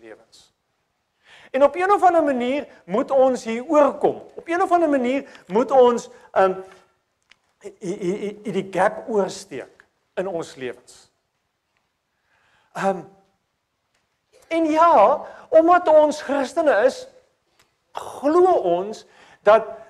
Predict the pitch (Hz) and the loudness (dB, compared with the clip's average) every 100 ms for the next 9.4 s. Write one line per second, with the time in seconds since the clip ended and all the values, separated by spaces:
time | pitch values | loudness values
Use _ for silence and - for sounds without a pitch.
0 | _ 208 208 196 247 339 302 330 - 359 | _ -2 -2 -2 -2 -2 0 -4 2 2
1 | 359 - 185 185 190 147 - 135 - - | 2 2 2 2 -2 -4 -6 -6 -6 -18
2 | - _ _ _ _ _ _ 196 185 196 | -20 _ _ _ _ _ _ 2 2 2
3 | 190 180 165 165 139 139 - 120 98 _ | -4 -6 -8 -6 -6 -8 -8 -8 -8 _
4 | _ _ _ _ _ _ _ _ _ _ | _ _ _ _ _ _ _ _ _ _
5 | _ _ _ _ - 269 240 - - 285 | _ _ _ _ -2 0 0 -8 -4 0
6 | 269 262 285 294 294 - - - 320 403 | 0 2 4 6 4 0 -12 -4 2 4
7 | 381 277 247 247 - - - 226 294 311 | 6 6 6 4 -2 -10 -6 -4 -2 0
8 | 262 285 285 247 262 269 233 - - 427 | 0 0 -2 -2 0 0 -2 -8 -4 2
9 | 392 - - | 2 2 -6